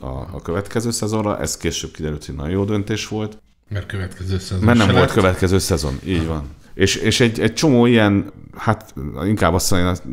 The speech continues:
Speaker 1: hogy ilyen romboló munka kezdődött el, hogy akkor a túlélésre be kell valahogy rendezkedni.
Speaker 2: A Sziget cég mennyire tudott intakt maradni?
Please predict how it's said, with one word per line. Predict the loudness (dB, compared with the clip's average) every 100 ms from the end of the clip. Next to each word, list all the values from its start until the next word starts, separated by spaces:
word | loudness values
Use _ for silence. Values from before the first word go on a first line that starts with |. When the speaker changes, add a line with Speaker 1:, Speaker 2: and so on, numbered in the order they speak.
| -10 -4
Speaker 1:
hogy | 0 2
ilyen | 4
romboló | 6 6 6 6
munka | 4 2 0
kezdődött | -2 -2 0 0 -2 -2
el, | 0 2
hogy | 2 2
akkor | 0 0 2 2
a | 2
túlélésre | 2 2 2 -2 -2 -2
be | -2
kell | -4 -4
valahogy | -4 -4
rendezkedni. | -4 -6 -6 -8 -8 -12 -14 -18 _ -12
Speaker 2:
A | -8 -4 -2 -4 -6 -10 _ _ _
Sziget | -12 -8 -4 -2 -4 -8 -18 _ -18
cég | -6 0 0 0 -6 -14 -18 -8
mennyire | -4 -4 -4
tudott | -8 -10
intakt | -8 -8 -6 -10 -10
maradni? | -8 -6 -6 -6 -8